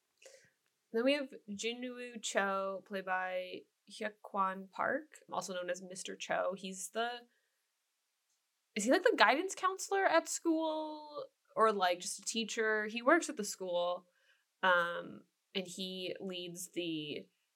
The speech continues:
um, social problems research club. <laughs>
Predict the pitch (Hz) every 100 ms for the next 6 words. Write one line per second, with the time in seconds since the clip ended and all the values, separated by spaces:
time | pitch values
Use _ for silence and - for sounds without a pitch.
0 | _ _ _ _ - 170 160 139 135 -
1 | - _ _ _ _ _ _ _ _ _
2 | _ - 208 190 190 202 - 180 175 190
3 | 185 - 175 185 208 - 254 262 269 254